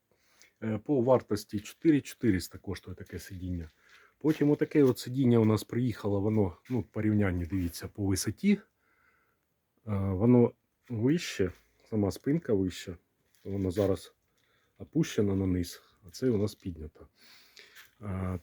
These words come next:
так, ну от, дивіться, от з цим, з цим сидінням, от порівняйте. Трошки вище воно, його спинка, підголовник присутній,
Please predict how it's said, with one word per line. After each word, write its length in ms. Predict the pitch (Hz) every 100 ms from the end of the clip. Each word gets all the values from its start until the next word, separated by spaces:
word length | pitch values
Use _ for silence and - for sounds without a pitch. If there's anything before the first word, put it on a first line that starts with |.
| _
так, 440 | 113 85 - - -
ну 120 | 92
от, 160 | - -
дивіться, 340 | 95 90 85 85
от 100 | -
з 40 |
цим, 320 | 85 - 78 - _ _ _ 73 _
з 160 | -
цим 180 | - 78
сидінням, 480 | - 92 147 113 87
от 80 | -
порівняйте. 680 | 87 85 87 82 82 - - _ _ _ _ _
Трошки 380 | - 117 - -
вище 360 | 98 87 - 82
воно, 240 | 82 90
його 240 | 92 82 82
спинка, 520 | - - 185 208 170 165 _ _ - - -
підголовник 600 | 113 98 110 180 180 -
присутній, 560 | 175 - 175 - 165